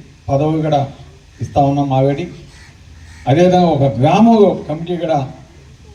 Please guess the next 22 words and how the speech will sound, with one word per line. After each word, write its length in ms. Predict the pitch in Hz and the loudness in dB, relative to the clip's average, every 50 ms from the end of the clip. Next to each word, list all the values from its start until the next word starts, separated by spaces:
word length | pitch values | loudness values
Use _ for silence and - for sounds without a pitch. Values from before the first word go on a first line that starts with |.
| - - | -14 -4
వేయబోతున్నాం. 560 | 123 120 139 135 151 151 156 156 156 160 175 175 - - - - - - - - - - - - - - - 117 120 | 0 2 2 4 2 2 0 -2 -6 -8 -10 -12 -14 -18 -20 -20 -20 -20 -20 -20 -20 -20 -20 -20 -20 -14 -4 -2 0
ఆ 20 | 151 156 151 | 0 2 2
గ్రామంలో 420 | 165 180 202 226 233 233 214 214 196 180 | 2 2 2 2 4 4 4 4 4 4
ఎవరైతే 340 | 175 185 196 196 196 202 202 165 120 113 131 | 4 4 4 4 4 2 0 -2 0 -2 0
బాగా 240 | 151 185 208 220 208 202 | 2 2 4 4 4 4
యాక్టివ్ 280 | 190 185 - 196 175 175 175 | 2 0 -2 -6 -6 -6 -4
ఉంటారో 280 | - 175 180 180 160 147 139 - - - - - - - - - - - - - - 120 | -4 -2 -2 0 0 0 -2 -4 -6 -12 -18 -18 -20 -20 -20 -20 -20 -20 -18 -6 -2 0
వారిని 280 | 147 156 165 175 175 170 156 139 | 2 2 2 0 0 -2 -2 -2
అధ్యక్షుడిగా 520 | 135 143 165 165 - - 180 175 156 147 123 139 | 0 0 0 0 2 2 0 0 0 0 -2 -2
పెడతాం. 280 | 127 127 - 170 180 180 - - - - - - - - - - - - - - - - - - - - - - - - - - - 123 139 | -4 -4 -4 -6 -8 -8 -10 -16 -20 -20 -20 -20 -20 -20 -20 -20 -20 -20 -20 -20 -20 -20 -20 -20 -20 -20 -20 -20 -20 -20 -20 -8 -2 0 2
వారి 240 | 165 175 180 180 175 180 | 4 4 4 4 2 2
కింద 200 | 185 185 185 196 196 185 175 | 0 0 0 0 -2 -2 -2
మరి 180 | 175 175 175 165 151 139 | 0 0 0 0 -2 -2
ఒక 40 | 147 151 147 | -2 0 0
ఏడు 120 | 156 156 160 160 | 2 2 2 0
మంది 140 | 160 165 156 - - | -2 -2 -4 -2 -2
సభ్యుని 300 | 143 135 131 147 156 156 147 147 | -2 0 0 0 0 0 -2 -2
కూడా 160 | 143 143 131 120 - - - - - - - - - 127 | 0 0 -2 -2 -6 -10 -16 -20 -20 -20 -20 -10 -2 0
అనుబంధ 320 | 127 147 143 160 160 156 143 135 | 2 2 4 2 2 0 -2 -4
సంస్థ 220 | 143 139 127 123 139 139 | -4 -4 -4 -2 0 0
వేస్తాం. 320 | 139 135 131 - 170 175 170 - - - - - - - - - - - - - - - - - - - - - - 120 | 0 0 0 -2 -6 -6 -8 -10 -14 -20 -20 -20 -20 -20 -20 -20 -20 -20 -20 -20 -20 -20 -20 -20 -20 -20 -20 -6 0 2
వాళ్ళందరూ 380 | 127 131 135 165 185 214 226 | 4 4 4 4 4 4 4